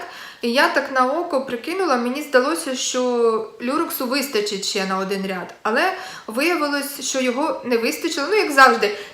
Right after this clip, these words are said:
я пров'язала більшу частину, там залишалось, невеликий шматочок залишався. І виявилося, що люрексу не вистачає. Тому оцей останній ряд мені довелося розпускати. Так от, розпускалася ця нитка дуже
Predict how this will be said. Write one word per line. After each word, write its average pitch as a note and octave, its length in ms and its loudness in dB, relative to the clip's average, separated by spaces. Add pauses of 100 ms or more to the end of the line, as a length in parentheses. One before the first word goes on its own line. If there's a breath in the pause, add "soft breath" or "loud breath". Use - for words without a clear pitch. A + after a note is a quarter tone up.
я C#4 160 2
пров'язала C4+ 840 2
більшу A#3 500 -4
частину, A3 760 -2
там G#3 220 -2
залишалось, A3 640 0
невеликий G#3+ 480 -4
шматочок B3+ 560 -4
залишався. B3 680 0 (840 loud breath)
І - 100 0
виявилося, D4+ 800 2
що C4 240 0 (200)
люрексу D4 520 0
не A#3+ 240 2
вистачає. A3+ 920 0 (180)
Тому C4+ 300 -2
оцей C4+ 300 4
останній B3 520 2
ряд D4+ 260 4
мені B3 240 -2
довелося B3+ 520 2
розпускати. A3 680 -2 (360 loud breath)
Так A#3 180 -2
от, D4+ 140 -2
розпускалася E4 760 4
ця C#4+ 180 2
нитка C#4 360 0
дуже C4 600 0